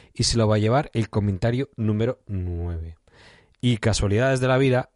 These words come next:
los dos siguientes dígitos son cero y cero, así que cero más cero son cero.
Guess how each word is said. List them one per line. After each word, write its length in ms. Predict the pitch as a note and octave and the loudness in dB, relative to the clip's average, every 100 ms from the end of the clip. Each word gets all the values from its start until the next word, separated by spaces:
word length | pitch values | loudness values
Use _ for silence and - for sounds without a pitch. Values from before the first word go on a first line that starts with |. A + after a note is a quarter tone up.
| - | -2
los 200 | A2 G2+ | 0 2
dos 160 | B2 | 2
siguientes 340 | - A#2+ B2+ A#2 | 2 2 2 2
dígitos 460 | A#2+ C3+ D3 - - | 2 0 0 -2 -2
son 300 | - A2 A2 | 0 0 0
cero 260 | A#2 G#2 | 2 2
y 80 | G#2+ | 2
cero, 400 | - C#3+ B2+ B2+ | 2 2 2 0
así 220 | A2 - | -2 -2
que 80 | F#2 | -4
cero 300 | - A#2 G#2 | -4 -2 0
más 220 | G#2+ G#2 | -2 -2
cero 280 | - B2 F#2 - - - _ - | 0 0 -2 -6 -20 -20 _ -18
son 460 | G2+ - A#2+ A2+ A#2+ | -4 0 2 2 0
cero. 600 | - - B2+ B2+ - | -2 2 4 4 2